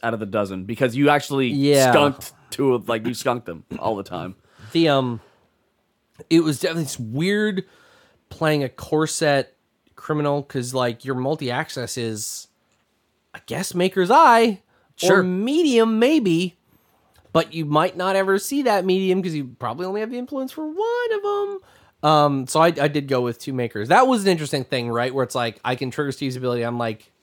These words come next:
Speaker 2: "Account Siphoner Makers."
Speaker 1: Yeah, that was great. Like,
Speaker 2: Take your pick.
Speaker 1: that was a cool, the Steve state was super awesome. Though.
Speaker 2: Yeah.
Speaker 1: Um, the, also, t-, talk to me a little bit about, um, what you thought about the A I breaker, Mammon.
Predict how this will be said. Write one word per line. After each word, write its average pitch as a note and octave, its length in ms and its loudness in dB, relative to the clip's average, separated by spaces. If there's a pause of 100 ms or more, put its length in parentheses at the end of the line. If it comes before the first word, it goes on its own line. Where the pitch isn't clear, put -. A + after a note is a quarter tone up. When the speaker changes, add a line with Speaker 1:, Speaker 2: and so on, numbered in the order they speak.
(300)
Speaker 2:
"Account C#3+ 300 -8
Siphoner G#3 460 -6
Makers." C3+ 380 -6
Speaker 1:
Yeah, C#3+ 200 4
that D#3+ 220 2
was D#3+ 120 0
great. D#3+ 260 4
Like, D3 80 6
Speaker 2:
Take D#3 300 0
your A3+ 140 4
pick. A3+ 100 -16
Speaker 1:
that D4+ 400 6
was G3+ 100 4
a F#3 80 2
cool, E3 300 4
the C#3+ 120 2
Steve G3+ 280 2
state A#2 360 0
was A2 140 -6
super B2+ 220 0
awesome. G3 300 -2
Though. D#3+ 80 -4
Speaker 2:
Yeah. C3+ 180 0 (240)
Speaker 1:
Um, A#2+ 260 0 (280)
the, F3 80 2
also, F#3 320 6
t-, D#3+ 220 2
talk F#3+ 200 4
to G3 60 2
me F3+ 60 6
a D#3+ 40 4
little D#3 180 6
bit D3 80 6
about, C#3 240 6
um, B2+ 220 4
what B2 160 4
you C3+ 80 2
thought C3 120 4
about A#2+ 140 0
the A#2 160 0
A B2 80 6
I A#2+ 100 6
breaker, A#2 440 2
Mammon. B2 360 0